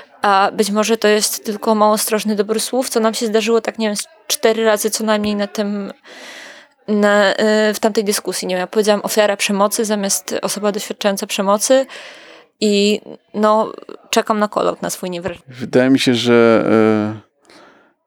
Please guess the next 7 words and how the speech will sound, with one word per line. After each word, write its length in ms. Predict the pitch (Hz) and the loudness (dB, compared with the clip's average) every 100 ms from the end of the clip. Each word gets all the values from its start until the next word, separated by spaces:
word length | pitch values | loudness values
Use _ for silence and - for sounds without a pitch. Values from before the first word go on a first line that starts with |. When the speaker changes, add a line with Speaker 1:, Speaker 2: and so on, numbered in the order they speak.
| _ | _
Speaker 2:
y, 80 | 131 | -14
że 360 | 107 107 110 110 | -10 0 2 4
możemy 540 | 104 104 113 110 107 | 2 2 4 4 4
jakoś 260 | 107 - - | 0 -2 -4
tutaj, 320 | 110 - 104 | -2 2 2
y, 840 | 95 101 98 95 98 92 - 98 | 0 -2 -2 -2 -6 -10 -8 -8
zamknąć 480 | 98 131 - 110 104 | -2 -2 0 -2 0